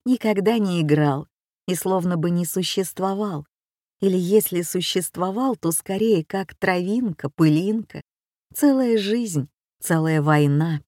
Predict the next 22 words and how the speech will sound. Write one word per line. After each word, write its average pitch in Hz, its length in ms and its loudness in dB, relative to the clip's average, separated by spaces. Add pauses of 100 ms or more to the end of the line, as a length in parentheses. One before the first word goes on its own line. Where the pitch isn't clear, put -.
пепел, 147 460 0
ветер. 160 640 -2 (380)
Что - 320 -2
для 156 240 2
Уиллера 170 500 0
что-то 160 460 -4
значит, 165 520 -6 (540)
но 214 140 2
о 220 100 2
чём 254 340 0
никто 196 440 -2
не 220 180 0
помнит. 139 720 -6 (580)
Даже 190 300 -2
про 196 260 0
войны 190 440 2
не 143 140 0
помнит. 151 600 -6 (360)
Едва 175 440 0
очищается 165 920 -4
поле 139 380 0
битвы. 135 540 -6